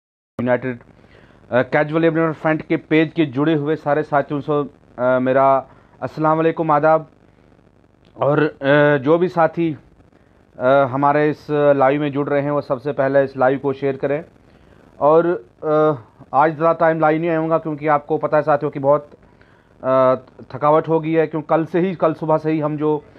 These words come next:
अ, जम्मू से हमारे जो program शुरू हुए थे, अ, उसके बाद सांबा, फिर आगे की बात करें अगर हम, तो कठुआ में,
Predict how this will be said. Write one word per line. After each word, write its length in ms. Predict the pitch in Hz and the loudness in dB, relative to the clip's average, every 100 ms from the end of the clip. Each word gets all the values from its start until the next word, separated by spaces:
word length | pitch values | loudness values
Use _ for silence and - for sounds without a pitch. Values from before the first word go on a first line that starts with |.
| - - | -20 -6
अ, 200 | 135 143 | 2 2
जम्मू 320 | 139 147 160 | 2 0 -2
से 120 | 151 151 | -4 -2
हमारे 220 | 147 147 | -2 -2
जो 80 | 151 | -2
program 400 | 147 143 151 147 | -2 0 0 -2
शुरू 200 | 147 139 | -6 -4
हुए 160 | 147 | -4
थे, 380 | 147 147 143 _ _ _ _ | -2 -4 -6 _ _ _ _
अ, 260 | - 127 131 | -2 0 0
उसके 200 | 120 143 | -2 0
बाद 120 | 143 | 0
सांबा, 480 | - 139 151 147 147 - _ _ _ - | 2 0 2 2 0 -2 _ _ _ -2
फिर 100 | 156 | 2
आगे 220 | 147 151 | 2 -2
की 120 | 151 | -4
बात 260 | 147 151 - | 0 0 0
करें 240 | 147 147 | -2 0
अगर 180 | 147 143 | -2 -2
हम, 240 | 143 147 | -4 -6
तो 560 | 151 - 139 139 139 117 - _ _ 147 | -8 -6 -2 0 0 -4 -18 _ _ -6
कठुआ 360 | - 156 160 | -2 2 2
में, 240 | 160 151 | 2 -2